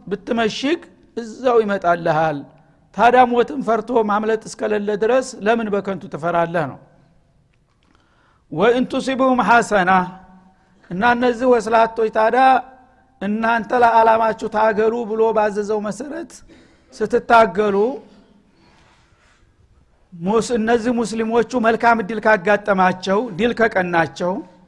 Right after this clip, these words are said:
አሸናፊነት ከተጎናጸፉ፣ ምርኮ ንብረት ተዘረፉ፣ የዛ ጊዜ ይቆጫቸዋል ሰነፎቹ ማለት ነው።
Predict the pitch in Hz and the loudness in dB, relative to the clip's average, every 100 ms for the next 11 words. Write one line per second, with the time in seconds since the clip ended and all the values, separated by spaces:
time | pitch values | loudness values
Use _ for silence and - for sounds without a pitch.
0 | _ _ _ _ _ _ _ _ _ _ | _ _ _ _ _ _ _ _ _ _
1 | _ - 156 175 214 233 226 233 233 - | _ -10 -6 -4 -2 2 0 0 -4 -4
2 | 208 208 208 202 202 208 165 202 240 - | -6 -4 -6 -6 -8 -8 -6 -4 -6 -8
3 | _ _ _ _ _ _ _ 175 190 240 | _ _ _ _ _ _ _ -6 -2 2
4 | 240 233 240 240 311 226 220 226 180 233 | 2 4 2 0 -4 -4 0 0 -2 -2
5 | 269 427 - _ _ _ _ _ 185 214 | -2 -6 -14 _ _ _ _ _ -4 0
6 | 240 240 254 254 247 240 247 254 226 240 | 2 2 2 -2 2 0 2 0 0 2
7 | 226 170 196 190 160 170 - 175 151 127 | 0 0 -4 -4 -4 -6 -6 -4 -4 -6
8 | 117 | -12